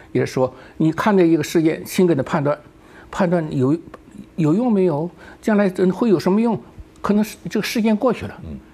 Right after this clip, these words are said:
Speaker 1: 当你想好了，想拍了，事件瞬间就消失了。”
Speaker 2: 嗯。
Speaker 1: 那个，当时我拍这些照片，一个是我相信完整的记录，这个历史，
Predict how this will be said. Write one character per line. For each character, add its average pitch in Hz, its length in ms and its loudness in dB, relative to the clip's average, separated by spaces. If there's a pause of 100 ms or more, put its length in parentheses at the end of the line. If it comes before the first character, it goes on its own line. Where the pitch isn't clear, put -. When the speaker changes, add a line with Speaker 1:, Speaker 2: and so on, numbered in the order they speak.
Speaker 1:
当 247 140 4
你 240 100 6
想 254 240 2
好 139 180 2
了， 120 180 -2 (160)
想 135 240 -2
拍 147 160 2
了， 170 80 0
事 190 240 -2
件 165 220 0 (560)
瞬 226 320 0
间 156 180 2
就 147 80 0
消 143 240 0
失 104 200 -10
了。” 104 260 -10
Speaker 2:
嗯。 85 40 -12 (500)
Speaker 1:
那 254 120 2
个， 214 400 2 (440)
当 262 180 2
时 - 160 -6
我 139 260 2
拍 247 200 -2
这 240 100 0
些 196 100 2
照 185 160 0
片， 156 240 -2
一 156 160 -2
个 170 120 0
是 143 100 0
我 131 140 0
相 180 180 -2
信 165 180 0 (360)
完 160 260 2
整 147 160 0
的 127 80 0
记 139 220 -2
录， 139 200 -2 (360)
这 156 120 -2
个 131 140 0
历 143 180 0
史， 113 320 -6